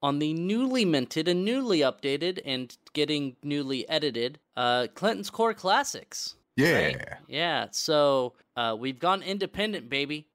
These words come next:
Speaker 1: And, uh, we're hoping that it screws other people over. Now, it, it's, it's been kind of a rough transition, mainly because we've had to download all of the, the previous episodes.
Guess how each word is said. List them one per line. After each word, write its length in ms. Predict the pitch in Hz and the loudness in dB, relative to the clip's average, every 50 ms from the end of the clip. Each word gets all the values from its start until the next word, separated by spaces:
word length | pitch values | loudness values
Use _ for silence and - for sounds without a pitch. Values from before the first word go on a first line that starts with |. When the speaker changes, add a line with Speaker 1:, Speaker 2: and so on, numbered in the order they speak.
| _ - | _ -8
Speaker 1:
And, 400 | 139 131 131 127 127 127 127 123 | -4 -2 -2 0 0 -2 0 0
uh, 440 | 127 123 123 123 123 120 117 110 107 101 _ _ _ - | 2 2 4 4 4 2 2 0 -2 -4 _ _ _ -6
we're 160 | 127 123 120 | -4 -2 0
hoping 380 | 131 156 160 160 175 160 156 147 | 0 0 -2 -2 -2 -4 -2 0
that 340 | 143 139 139 135 131 - _ _ _ _ | 0 2 2 0 0 -2 _ _ _ _
it 200 | - 139 - - | -10 -8 -6 -6
screws 520 | - - - - 156 147 175 180 185 175 151 | -6 -6 -6 -6 -2 0 2 2 2 0 0
other 280 | 139 156 156 156 160 | -2 0 2 2 0
people 400 | 147 - 160 156 147 156 156 143 | 0 -2 -6 -4 -2 -2 0 0
over. 360 | 120 104 101 98 - - - _ _ - - - - | 0 -2 -2 -6 -8 -14 -14 _ _ -20 -20 -12 -6
Now, 160 | 151 165 170 | -2 0 0
it, 320 | 165 151 165 180 175 156 - | 0 0 0 -2 -2 -2 -2
it's, 440 | - 190 190 190 - - - - - - | -4 -4 -4 -4 -2 -4 -4 -4 -4 -6
it's 160 | 185 160 - | -8 -6 -6
been 260 | - - 220 247 233 214 | -4 -2 -2 -2 -2 -2
kind 220 | 214 226 226 214 | -2 -2 -2 -2
of 80 | 208 175 | -2 -2
a 80 | 165 | -2
rough 280 | 151 147 160 175 175 - | 0 2 0 0 0 -2
transition, 720 | - - 185 165 156 143 170 175 - 226 208 208 196 170 | -8 -6 -4 -4 -2 -2 -4 -4 -2 -4 -4 -2 -2 0
mainly 380 | 160 160 165 165 165 160 160 156 | 0 0 2 2 0 0 0 -2
because 560 | 147 151 143 - 147 147 135 135 127 - - | -2 -4 -4 -2 0 0 0 0 -2 -6 -8
we've 180 | 135 135 131 131 | -6 -6 -6 -4
had 320 | 139 139 135 131 127 127 | -2 -2 -2 -2 -2 -6
to 600 | - - - 135 127 127 127 123 120 113 110 110 - _ _ 135 | -10 -8 -6 -4 -4 -4 -4 -4 -6 -6 -8 -10 -14 _ _ -10
download 720 | 120 139 127 139 147 147 151 147 147 143 143 143 143 135 - - - | -4 -2 -2 -2 -2 -4 -4 -4 -4 -2 -2 -4 -4 -6 -8 -6 -2
all 300 | 127 131 135 139 143 143 | 2 4 4 4 4 2
of 220 | 135 123 120 117 | 0 -4 -6 -6
the, 480 | - 131 120 113 110 110 107 107 101 - _ - | 0 2 2 2 2 2 0 -2 -4 -6 _ -10
the 100 | 131 120 | -12 -10
previous 480 | - - 143 143 135 139 139 120 - | -8 -4 -4 -2 0 0 0 0 2
episodes. 760 | - 117 - - 131 - 151 151 160 165 - - - - - | 0 0 -2 -2 -4 -2 0 0 0 -2 -4 -10 -14 -14 -14